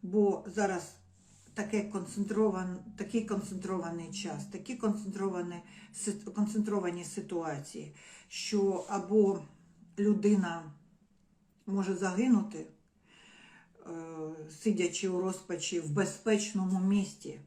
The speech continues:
сам себе доб'є, або він знайде свою внутрішню силу, і тому важкі енергії, провокаційні того чи іншого дня, тої чи іншої ситуації, заставляють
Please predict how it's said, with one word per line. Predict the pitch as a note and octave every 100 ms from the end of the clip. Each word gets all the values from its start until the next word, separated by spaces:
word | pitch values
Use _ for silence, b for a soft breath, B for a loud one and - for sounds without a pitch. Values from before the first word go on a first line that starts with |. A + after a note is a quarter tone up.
| _ _
сам | - G#3 G3
себе | - F3 G3 F#3+
доб'є, | G3 E3+ E3 E3 - - B B B B B B
або | - F#3 A3+ A#3+
він | A#3+ A3+
знайде | G3+ G#3+ G#3+ G#3+ A#3
свою | A3 G#3+ G#3 G#3+
внутрішню | G#3 A#3+ A#3+ G#3+ G#3+ G3 F#3+ -
силу, | C4+ D#4 D4 F3+ D3+ B B B B -
і | G#3+ G#3
тому | G#3 - A#3 A3 A#3 B3
важкі | F#3+ F#3+ - - A#3 B3
енергії, | G#3+ G3+ G#3+ G#3 - F3
провокаційні | D#3 F#3 F#3 F#3 G3 - - A#3 A3+ F#3+ F3 D3+ C#3+ _ _ _ _ _ _ _ _ _ -
того | G3 G#3 A#3+
чи | -
іншого | G#3 A3 - G#3 G3+
дня, | E3+ F3 D#3+ C#3+ - _ _ _
тої | G#3+ A#3 B3
чи | A3 A3+
іншої | A#3 A#3 - A#3+
ситуації, | G#3+ A#3+ A3+ G#3+ F3 D#3+ D3 - - - B B B B B B
заставляють | F3+ G#3 - G3+ G#3 A3+ A3 G3+ -